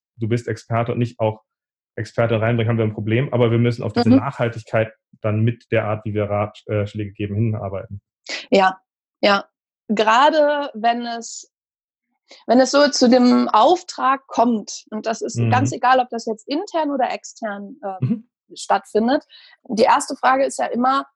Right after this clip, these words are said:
Speaker 2: ähm, was ist eigentlich das Problem, das wir hier lösen wollen? Und ob wir da jetzt nachher mit Scrum oder Kanban oder sonst noch was ganz anderem drauf antworten, ist ja erstmal eine andere Frage.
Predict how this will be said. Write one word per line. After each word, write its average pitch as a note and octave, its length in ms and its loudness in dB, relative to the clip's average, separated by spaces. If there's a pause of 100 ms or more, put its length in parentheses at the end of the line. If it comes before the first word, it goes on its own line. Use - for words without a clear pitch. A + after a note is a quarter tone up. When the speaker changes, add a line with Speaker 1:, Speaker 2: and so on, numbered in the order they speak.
(260)
Speaker 2:
ähm, G#3+ 300 4
was A3+ 160 -4
ist C#4 140 -10
eigentlich A#3 320 -4
das A3 160 -12
Problem, A3 300 -2
das A3 180 -4
wir G#3+ 60 -2
hier G#3 120 -4
lösen F3+ 280 -8
wollen? - 320 -14 (240)
Und G#3 140 2
ob - 160 -2
wir A#3+ 80 4
da A#3+ 140 6
jetzt A#3+ 220 4
nachher B3+ 280 2
mit B3+ 160 -4
Scrum C#4+ 540 0
oder A#3+ 180 2
Kanban B3 380 -4
oder A3+ 220 -2
sonst A3 260 -6
noch G#3 100 -8
was G#3+ 140 -10
ganz G#3 200 -12
anderem C4+ 460 0
drauf G#3+ 220 0
antworten, A#3+ 500 -4
ist A#3 120 -10
ja A3+ 80 -2
erstmal G#3+ 240 -4
eine G3 140 -12
andere D4+ 220 -2
Frage. G3+ 460 -6